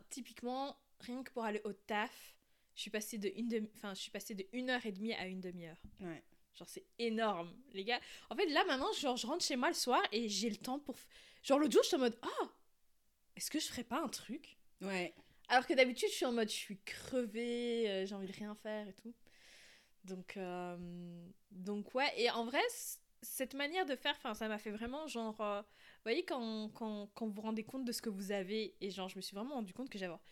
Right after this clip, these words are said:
Speaker 1: j'avais des amis en or. Parce que j'a-, techniquement, j'avais rien demandé. Tu vois ce que je veux dire ? Mais vous avez vu les initiatives, 'fin, vous avez pris l'initiative, vous avez vu que j'allais pas bien. Et genre, vous m'avez dit, « Ouais, voilà, euh, on t'a trouvé X, Y, ta, ta, ta.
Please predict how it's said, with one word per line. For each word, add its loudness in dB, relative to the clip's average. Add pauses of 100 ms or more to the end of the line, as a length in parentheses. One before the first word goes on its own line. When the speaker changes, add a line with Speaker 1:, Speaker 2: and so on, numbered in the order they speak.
(240)
Speaker 1:
j'avais 0
des 0
amis 0
en 0
or. 2
Parce 2
que 2
j'a-, 8 (180)
techniquement, 2
j'avais 4
rien 0
demandé. 2 (280)
Tu -6
vois -4
ce -8
que -4
je -6
veux -4
dire ? -2 (420)
Mais 0
vous 4
avez 6
vu 6
les 4
initiatives, -2
'fin, -10
vous -6
avez 0
pris -8
l'initiative, -6
vous -4
avez 0
vu -4
que -4
j'allais -2
pas -10
bien. -2 (560)
Et 2
genre, -2 (1400)
vous -4
m'avez 0
dit, « -6
Ouais, 0
voilà, 2
euh, -6
on -14
t'a -4
trouvé -8
X, -10
Y, -4
ta, -12
ta, -10
ta. -6